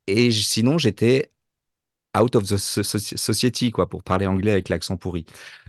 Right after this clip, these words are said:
Euh, <laughs> je, je savais pas ce que je foutais là, je faisais de l'intérim, je travaillais à droite à gauche, je me s-, c'était assez troublant, et, et quand j'ai rencontré ma femme, donc, euh, j'étais vraiment, je, j'avais rien,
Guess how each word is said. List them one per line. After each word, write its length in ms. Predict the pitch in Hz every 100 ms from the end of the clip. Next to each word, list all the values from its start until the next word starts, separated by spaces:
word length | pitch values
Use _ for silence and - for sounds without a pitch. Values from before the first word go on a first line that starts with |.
| _
Euh, 200 | 98 104
<laughs> 280 | 110 - - 143 - 107 - 170 - -
je, 120 | - -
je 120 | 107
savais 260 | - 95 92
pas 160 | 117
ce 60 | 120
que 100 | 117
je 60 | -
foutais 220 | 113 131
là, 140 | 139 131
je 60 |
faisais 180 | 95 95
de 40 | 92
l'intérim, 440 | 90 95 95 113
je 60 | -
travaillais 360 | 95 95 101
à 40 | 92
droite 240 | 92 95
à 80 | 104
gauche, 300 | 113 131 135 - - -
je 120 | -
me 60 | 101
s-, 400 | - - - -
c'était 300 | 98 87 117
assez 420 | 113 - 131 127
troublant, 500 | - - 117 123 135 110
et, 160 | 95 - - - _ _ _ _ _
et 80 | 101
quand 100 | 113
j'ai 120 | 113
rencontré 360 | 123 120 110 110
ma 160 | 101
femme, 500 | 92 - 131 175 98 - _
donc, 220 | 101 95 101
euh, 520 | 90 87 87 82 82 -
j'étais 240 | 80 80 104
vraiment, 300 | 98 113 160
je, 180 | 127 92
j'avais 260 | 92 90
rien, 240 | 92 131